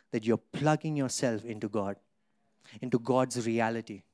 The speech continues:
You are cutting yourself from this physical reality. See, that's why, that's why it's so important when you, when you pray, you close your eyes.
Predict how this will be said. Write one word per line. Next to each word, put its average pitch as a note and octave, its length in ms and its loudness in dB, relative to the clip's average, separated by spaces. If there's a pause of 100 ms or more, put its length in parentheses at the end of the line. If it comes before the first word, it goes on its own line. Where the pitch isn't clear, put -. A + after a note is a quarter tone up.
(760)
You D#3+ 220 4
are D3+ 80 8
cutting G#3 480 2
yourself D#3+ 520 6
from C#3 340 2
this E3 200 4
physical D3+ 400 4
reality. C3 580 4
See, D#3 240 2 (360)
that's F3+ 320 4
why, C3+ 300 4 (280)
that's D#3+ 200 -2
why D#3 80 6
it's C#3 100 0
so D#3+ 140 2
important C#3+ 640 -2
when B2+ 120 0
you, B2+ 260 0 (100)
when B2 140 -4
you B2 100 2
pray, D3+ 220 -2
you B2+ 160 2
close B2 260 -2
your A2 160 0
eyes. G2+ 360 -6